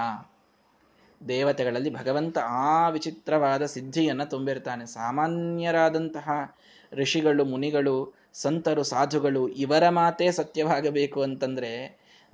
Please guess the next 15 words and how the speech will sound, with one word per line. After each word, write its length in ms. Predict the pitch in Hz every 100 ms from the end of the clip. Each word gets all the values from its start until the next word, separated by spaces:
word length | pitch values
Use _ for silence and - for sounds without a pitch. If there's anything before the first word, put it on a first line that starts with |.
| 117
ದೇವತೆಗಳಾಗಲಿಕ್ಕೆ 1160 | 123 147 156 160 147 143 123 143 147 143 143
ಅಪರೋಕ್ಷ 680 | 143 117 131 143 190 202 -
ಜ್ಞಾನವನ್ನ 560 | 208 180 190 180 175 170
ಪಡೆದಿರ್ತಾರೆ. 600 | 156 147 143 143 131 151
ಭಗವಂತನಲ್ಲಿ 840 | 160 127 160 202 208 202 190 180 185
ನಿಜವಾದ 600 | 147 160 185 202 202 214 170
ಅಪ್ರತಿಮ 560 | 147 - 214 226 247
ಭಕ್ತಿಯನ್ನ 580 | 226 175 - 226 220 196
ಅವರು 200 | 170 160
ಮಾಡಿರ್ತಾರೆ. 880 | 143 131 131 - 127 160 196 - - -
ಅದರಲ್ಲಿ 440 | 143 147 160 156
ರುದ್ರದೇವರು, 800 | 156 120 123 180 180 156 127 113
ವೈಷ್ಣವಾನಾಂ 880 | 107 127 - 151 151 151 147 151 170
ಯಥಾ 320 | 135 139 143
ಶಂಭುಹು, 760 | 160 139 151 160 156 151 -